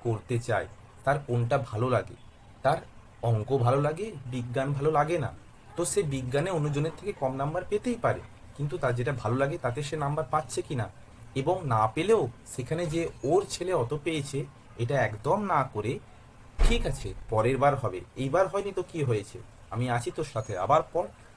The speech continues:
এই অ্যাপ্রোচ যদি আপনি রাখতে পারেন তাহলে সেই বাচ্চার মনোবল অনেক বেড়ে যায়।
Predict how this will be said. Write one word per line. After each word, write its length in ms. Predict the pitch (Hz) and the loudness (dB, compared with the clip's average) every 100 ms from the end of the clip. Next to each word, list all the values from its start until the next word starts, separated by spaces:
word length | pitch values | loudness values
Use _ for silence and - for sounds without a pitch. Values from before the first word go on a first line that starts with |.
| - - | -18 -2
এই 180 | 156 220 | 0 2
অ্যাপ্রোচ 360 | 185 - 151 | 0 0 0
যদি 220 | 139 120 113 | 2 2 0
আপনি 180 | - | 0
রাখতে 300 | 104 101 - | 0 0 -2
পারেন 300 | - 95 135 226 - - | 0 0 0 -6 -16 0
তাহলে 180 | 123 165 | 2 2
সেই 200 | - 147 | 0 -2
বাচ্চার 380 | 123 - - 143 | -2 -4 -4 -2
মনোবল 400 | 113 113 120 131 | 0 0 0 0
অনেক 280 | 110 139 180 | 0 0 0
বেড়ে 200 | 139 117 | 0 0
যায়। 180 | 104 - | 0 -4